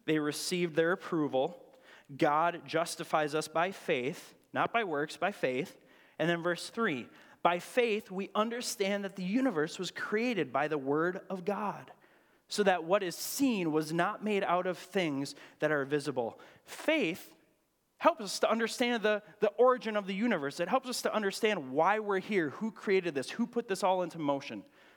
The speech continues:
Doesn't help us understand the mechanics of creation. I don't care if you're an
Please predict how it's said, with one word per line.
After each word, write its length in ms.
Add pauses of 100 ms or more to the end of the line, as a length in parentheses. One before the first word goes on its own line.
(560)
Doesn't 400
help 280
us 120
understand 420
the 60
mechanics 640
of 160
creation. 540 (580)
I 100
don't 180
care 220
if 100
you're 140
an 80